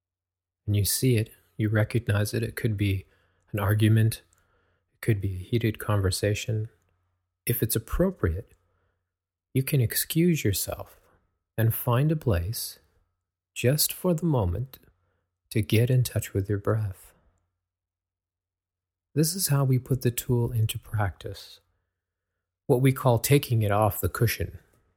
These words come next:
In other words, we have our meditation practice, some of us, not all of us, and you don't have to have a meditation practice. You can just try some of these breathing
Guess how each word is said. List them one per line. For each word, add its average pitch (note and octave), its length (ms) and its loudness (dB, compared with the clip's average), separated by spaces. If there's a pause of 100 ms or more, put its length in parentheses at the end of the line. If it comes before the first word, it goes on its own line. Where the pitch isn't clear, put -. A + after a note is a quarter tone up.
(260)
In A#2 80 -2
other A#2 180 2
words, G#2 380 2 (720)
we A2 80 4
have A2 200 2
our G2 60 0
meditation G2+ 720 2
practice, F#2+ 580 -2 (320)
some G2+ 240 4
of G2 100 4
us, G2+ 240 -2
not D3+ 160 2
all D3 200 4
of A2 100 -2
us, - 340 -6
and A2+ 280 2 (1080)
you C3 140 4
don't D#3 160 6
have C3+ 260 4
to A2+ 100 2
have C3 260 4
a A2 60 4
meditation A#2+ 680 2
practice. - 640 -4 (2000)
You D3 140 4
can D#3+ 180 4
just A2+ 260 4
try A2+ 340 4
some A2 240 2
of G#2 160 2
these A2 280 2 (260)
breathing A#2+ 480 6